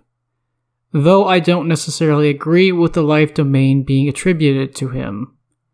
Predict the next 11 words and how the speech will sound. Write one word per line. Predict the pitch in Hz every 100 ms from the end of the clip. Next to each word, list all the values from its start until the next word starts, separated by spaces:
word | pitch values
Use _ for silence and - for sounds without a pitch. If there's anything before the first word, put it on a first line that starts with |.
| _ _ _ _ _ _
I'm | 151 143
genuinely | 139 165 180 208 220 214 214 214
surprised | - 208 - 185 165 151 139
that | 143 151
knowledge | 160 151 165 175 160
was | 156
not | 156 151 -
considered | 160 147 143 135 139
instead | 135 - - 127
of | 123
life. | 143 147 135 - -